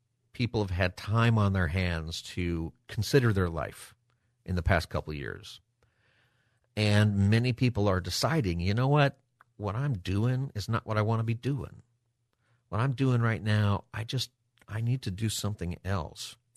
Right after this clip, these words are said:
You know, some people are doing it and they're motivated by money. They're saying, "Why am I in this job? It doesn't pay anything."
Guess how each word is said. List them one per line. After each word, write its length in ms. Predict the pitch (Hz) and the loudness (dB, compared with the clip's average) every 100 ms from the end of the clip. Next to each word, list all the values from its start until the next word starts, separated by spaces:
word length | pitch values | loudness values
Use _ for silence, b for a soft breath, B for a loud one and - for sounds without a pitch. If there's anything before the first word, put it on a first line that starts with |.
| - | -6
You 80 | 120 | -4
know, 80 | 98 | -2
some 180 | 190 | -2
people 320 | 175 107 90 95 | 0 0 0 -2
are 60 | |
doing 260 | 87 95 92 | 0 0 0
it 100 | - | -2
and 80 | 98 | -2
they're 80 | |
motivated 560 | 101 110 107 90 90 90 | 2 4 4 2 0 2
by 140 | 95 | 2
money. 320 | 101 180 101 78 | 4 4 2 -2
They're 80 | |
saying, 240 | 87 101 92 | -4 -4 0
"Why 120 | 101 | 0
am 100 | 87 | 2
I 80 | 87 | 0
in 100 | 107 | 0
this 140 | 101 | -2
job? 240 | - 82 95 | -2 -2 -2
It 20 | |
doesn't 220 | 82 78 | -6 -2
pay 120 | 107 | 0
anything." 380 | 98 80 71 | 0 -2 -6